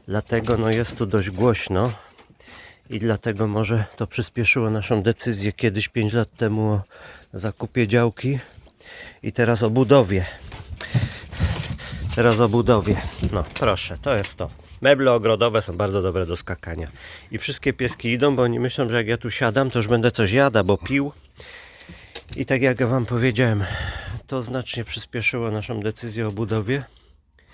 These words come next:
ponieważ, no, jest tu generalnie mało miejsca. No, taras jest fajny, przytulny. Można tu fajnie spędzać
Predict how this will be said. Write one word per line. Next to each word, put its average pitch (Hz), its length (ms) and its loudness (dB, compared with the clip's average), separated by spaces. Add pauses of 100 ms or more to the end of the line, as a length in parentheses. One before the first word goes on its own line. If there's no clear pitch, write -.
(560)
ponieważ, 135 540 -4
no, 120 100 -2
jest 123 300 -6
tu 120 100 -8
generalnie 120 640 0
mało 110 260 -18
miejsca. 104 420 -20
No, 107 140 -16
taras 127 360 -10
jest - 260 4
fajny, 123 460 -18 (1080)
przytulny. 113 720 -10 (1080)
Można 117 340 2
tu 110 140 -4
fajnie 113 400 4
spędzać 117 520 4